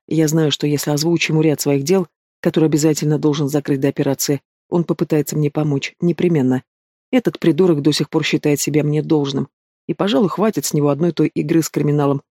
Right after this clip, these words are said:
после которой он неделю валялся в реанимации с тремя ножевыми. «Тебя наверняка уже потеряла твоя беременная жена, братец». С нажимом произношу я, разворачиваясь к нему и опускаю руки в карманы. «Лучше бы тебе от неё не отлучаться».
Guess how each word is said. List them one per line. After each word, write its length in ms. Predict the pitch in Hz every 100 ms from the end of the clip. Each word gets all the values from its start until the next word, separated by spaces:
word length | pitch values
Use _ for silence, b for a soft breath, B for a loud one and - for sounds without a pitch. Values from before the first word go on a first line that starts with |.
| _ -
после 220 | 156 156
которой 340 | - 147 160 -
он 140 | 156
неделю 320 | 147 151 156
валялся 340 | 143 143 135 147
в 40 |
реанимации 460 | 147 151 143 135 135
с 60 |
тремя 280 | - 147 139
ножевыми. 480 | 139 139 135 123 - _ _ _ _ _ _ -
«Тебя 320 | 160 151 160
наверняка 560 | 165 156 156 151 165
уже 180 | 156 151
потеряла 460 | 147 143 151 165 156
твоя 260 | 143 147 139
беременная 500 | 147 143 143 143 139
жена, 240 | 151 147
братец». 440 | 123 127 120 - - _ _ _ _ -
С 120 | -
нажимом 380 | 143 165 156 139
произношу 480 | 147 139 139 -
я, 100 | 170
разворачиваясь 600 | 151 139 147 170 - 151
к 80 | -
нему 180 | 147 147
и 80 | 165
опускаю 380 | 156 156 - 160
руки 180 | 147 156
в 40 |
карманы. 420 | 156 147 135 139 - _ _ _ _
«Лучше 300 | - 294 214
бы 120 | 170
тебе 260 | 160 147 147
от 100 | 139
неё 180 | 143 139
не 120 | 139
отлучаться». 640 | - 139 - 123 - 123